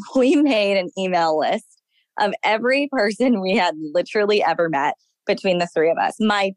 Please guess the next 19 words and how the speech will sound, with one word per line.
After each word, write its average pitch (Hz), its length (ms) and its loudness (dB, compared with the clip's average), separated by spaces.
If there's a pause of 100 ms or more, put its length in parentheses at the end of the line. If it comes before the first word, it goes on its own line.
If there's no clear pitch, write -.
T 175 320 0
As, 127 400 -2
the 185 200 0 (120)
people 214 260 -2
I 202 180 0 (120)
babysit 165 460 0 (120)
for, 151 260 0
like, 175 200 2 (500)
every 254 400 0
girl 233 380 0
in 208 160 -2
our 202 160 -2
sorority's 202 680 0 (140)
parents, 156 640 -4
like, 196 240 2 (240)
and 233 240 2
their 247 140 0
siblings, 156 680 -4 (100)
and, 220 380 0